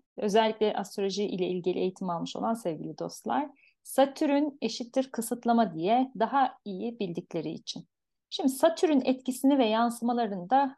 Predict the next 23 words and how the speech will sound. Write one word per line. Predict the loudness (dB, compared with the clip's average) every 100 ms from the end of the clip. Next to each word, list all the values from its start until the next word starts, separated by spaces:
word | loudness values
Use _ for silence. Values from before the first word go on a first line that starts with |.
| -4
korkarak | 0 0 0 2 2 0 -18
soruyorlar. | -10 -6 -4 -4 -2 -2 -2 -6 _ _ -18
Satürn | -2 2 2 2 2 4
Balık | 4 2 -2
geçişine | -6 -4 -6 -4 0 2
yedi | 2 4 4
Mart | 4 2 -2 -8 -18
iki | -14 -8 -2
bin | -2 -2 -2
yirmi | 0 0 -4
üçte | -8 -14 -8 -4 0
başladı | 0 0 -2 0 2 2
ve | 2
Zodyak'ın | 2 0 2 0 0 -4
son | -4 -2 0 0
burcundaki | 0 -2 -6 -6 -10
seyahatini | -8 0 2 2 0 -4 -2
bitirme | -2 -2 -2 -2
tarihi | 0 0 0 -4 -6
ise | -6 -2 0 0 -4 _ _ _ 2
yirmi | 6 6 6
üç | 0 -2
Şubat | 2 4 4 2